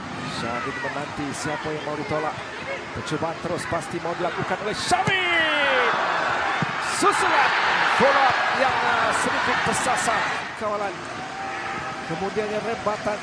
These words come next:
terkena jang. Follow up dari Hakimi. Ada ketika pintu gol. Hantaran ke dalam. Tetapi tidak.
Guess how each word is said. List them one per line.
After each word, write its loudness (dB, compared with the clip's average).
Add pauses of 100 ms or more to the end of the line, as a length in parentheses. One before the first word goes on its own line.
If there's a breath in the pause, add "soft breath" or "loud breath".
terkena -4
jang. 0 (320)
Follow 4
up -2 (320)
dari 2
Hakimi. -2 (3000)
Ada -4
ketika -2
pintu -2
gol. -4
Hantaran 0
ke -6
dalam. -2 (720)
Tetapi 0
tidak. 2